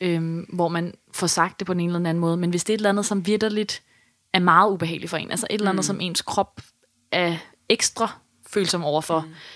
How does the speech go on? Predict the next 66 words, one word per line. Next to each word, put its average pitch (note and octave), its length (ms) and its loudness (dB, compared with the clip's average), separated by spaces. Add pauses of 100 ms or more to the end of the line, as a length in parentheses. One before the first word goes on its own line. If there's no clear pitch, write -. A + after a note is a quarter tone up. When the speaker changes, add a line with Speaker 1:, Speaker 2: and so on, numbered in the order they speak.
(140)
Speaker 1:
så - 140 0
kan C#4 120 2
det C4+ 80 4
være B3+ 100 6
rart B3 260 4
nok A#3 240 0
at G#3+ 80 -6
få A3+ 80 -2
de G#3+ 160 -6
der A3 120 0
ting A3+ 280 -4
sådan G#3 180 -4
afklaret. F3+ 600 0 (480)
Øhm, D#3+ 540 -2 (280)
og F3+ 80 0
jeg F3 80 0
tænker A3 220 2
især, A3+ 200 6
hvis A3 100 0
man G3 140 0
får G3+ 100 -2
ens F#3+ 160 -2
konsultation, G3 520 -2
jordmor, G#3 220 2
til G#3 140 -4
at G3 80 -2
skrive F#3+ 220 -2
det - 140 -6
ind, A3+ 260 -2
så - 140 -4
kan G3+ 120 -4
man F#3+ 100 0
også F#3 140 -2
lige A3 60 0
få G#3 100 -2
en F#3 60 -2
snak G3+ 280 -2
med G#3 100 0
hende G#3+ 340 0
om - 180 -2
sådan, E3 380 -4 (960)
"Tænker B3 280 2
du, D4 80 4
det F3 140 2
her, E3 80 4
det D#3+ 100 -2
bliver E3 120 -2
et - 40 -8
problem E3 320 -2
under C3 100 0
Speaker 2:
Mm. D#3 40 -2
Speaker 1:
min D#3+ 120 0
fødsel?" F#3 300 -2
For G3+ 120 -6
det G#3+ 80 -2
kan A#3+ 100 4
også A#3 140 0
være G#3+ 160 4
meget G#3 40 -2
rø-, - 260 4
rart G3+ 160 4
at F#3+ 60 0
sige G3 140 0
højt F3+ 280 4
sådan, F3 360 0 (140)
Speaker 2:
Mm. D#3+ 200 -4